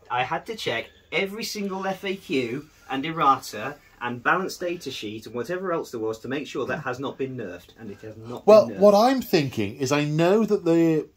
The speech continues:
Speaker 2: Ogre musician is a bellower. He doesn't have an instrument, he just shouts. How would he know that's a musician?
Speaker 1: He's got a flag, though. They've got flags.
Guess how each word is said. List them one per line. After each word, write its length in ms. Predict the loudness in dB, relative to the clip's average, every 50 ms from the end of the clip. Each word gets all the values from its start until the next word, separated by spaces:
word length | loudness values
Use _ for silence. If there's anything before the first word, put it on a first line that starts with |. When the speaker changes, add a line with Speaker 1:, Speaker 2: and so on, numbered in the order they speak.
| _ _ 6
Speaker 2:
Ogre 540 | 10 10 10 10 8 6 6 6 6 6 4
musician 460 | 2 0 2 2 0 0 -2 -6 -8
is 140 | -4 -2 -2
a 60 | -2
bellower. 680 | -2 4 6 8 8 8 8 8 6 6 4 0 -6 -14 _ _ _ -8
He 80 | -4 -4
doesn't 120 | -2 2 0
have 140 | 2 2
an 80 | 2 0
instrument, 540 | 0 0 -2 -2 -6 -8 -8 -8 -10 -12 -12 -12
he 100 | -10 -4
just 200 | -2 -2 -2 -2
shouts. 880 | -4 -6 2 4 6 6 6 6 4 0 -8 -10 -8 -8 -8 -10 -12 _ _ _ _ _ _ _ _ _
How 280 | _ -4 0 4 4 4
would 200 | 4 2 -2 -4
he 240 | -6 -6 -4 -4 -4
know 520 | -2 0 2 4 8 8 10 10 10 8 6
that's 260 | 2 0 0 -4 -8
a 40 | -6
musician? 720 | -4 -2 -2 0 2 2 2 2 2 -2 -4 -4 -4 -8 -16 _ _ -20
Speaker 1:
He's 80 | -18 -10
got 140 | -8 -8 -8
a 20 |
flag, 280 | -8 -8 -8 -8 -8 -10
though. 140 | -14 -18 -16
They've 100 | -14 -14
got 140 | -16 -16 -14
flags. 360 | -14 -14 -14 -12 -14 -18 -20